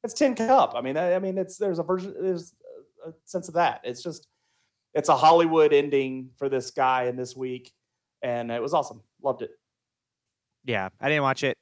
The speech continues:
Speaker 2: Um, I wasn't familiar with that story, but sounds like it was
Speaker 1: Sounds
Speaker 2: a fun
Speaker 1: cool,
Speaker 2: time.
Speaker 1: though, doesn't it? <laughs>
Speaker 2: Sounds like it was fun.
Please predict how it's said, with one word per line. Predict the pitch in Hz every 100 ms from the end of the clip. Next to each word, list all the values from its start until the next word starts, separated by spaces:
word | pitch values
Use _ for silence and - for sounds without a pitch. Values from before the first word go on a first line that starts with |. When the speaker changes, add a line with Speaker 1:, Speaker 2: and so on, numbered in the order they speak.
| -
Speaker 2:
Um, | 120 113
I | 110
wasn't | 123 120 101
familiar | 123 117
with | 117
that | -
story, | - 117
but | 117 104 - -
sounds | 113 107
like | 110
it |
was | 101
Speaker 1:
Sounds | 208 185
Speaker 2:
a |
fun | 110
Speaker 1:
cool, | 139
Speaker 2:
time. |
Speaker 1:
though, | 135 131
doesn't | 143
it? | 156 - _ _ _ _ - 523 262 - 240 - 262 - - - -
<laughs> | -
Speaker 2:
Sounds | 147 139
like |
it | 127
was | 113
fun. | 80